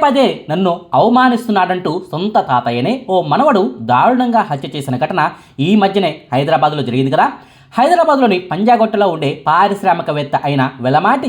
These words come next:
చంద్రశేఖర జనార్దనరావును మనవడు కీర్తితేజ కత్తితో ఏకంగా డెబ్బై మూడు సార్లు పొడిచి దారుణంగా చంపేశాడు. అడ్డొచ్చిన కన్న తల్లిని కూడా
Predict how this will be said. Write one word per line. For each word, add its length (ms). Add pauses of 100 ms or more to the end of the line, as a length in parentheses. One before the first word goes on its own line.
చంద్రశేఖర 540 (100)
జనార్దనరావును 720 (440)
మనవడు 300 (100)
కీర్తితేజ 480 (280)
కత్తితో 300 (400)
ఏకంగా 300 (240)
డెబ్బై 280 (100)
మూడు 200
సార్లు 300
పొడిచి 260 (260)
దారుణంగా 540
చంపేశాడు. 420 (340)
అడ్డొచ్చిన 400 (100)
కన్న 160 (100)
తల్లిని 300
కూడా 140